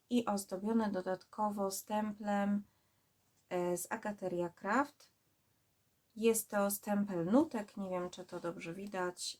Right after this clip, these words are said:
ale są to wyembosowane nutki. Dodatkowo mamy, e, tekturki przez okienko, napis oraz rameczkę. No i wstążeczki vintage przewiązane, e, przewiązane przez tagi.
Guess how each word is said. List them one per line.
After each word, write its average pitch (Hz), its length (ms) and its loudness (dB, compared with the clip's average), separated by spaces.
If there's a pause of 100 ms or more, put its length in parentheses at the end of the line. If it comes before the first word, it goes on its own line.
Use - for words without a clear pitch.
(180)
ale 175 260 -4
są 175 260 -6
to 185 200 -4
wyembosowane 175 1040 -2 (400)
nutki. 175 580 -2 (500)
Dodatkowo 240 600 4
mamy, 190 320 6
e, 175 520 0
tekturki 240 640 -2
przez 175 320 -8
okienko, 240 760 4
napis 175 540 -4
oraz 165 640 -4
rameczkę. - 640 0 (880)
No - 100 4
i 349 100 2
wstążeczki 185 840 -2
vintage 226 640 8 (200)
przewiązane, 190 960 4 (880)
e, 165 360 0
przewiązane 185 600 -2
przez - 320 -8
tagi. - 440 -12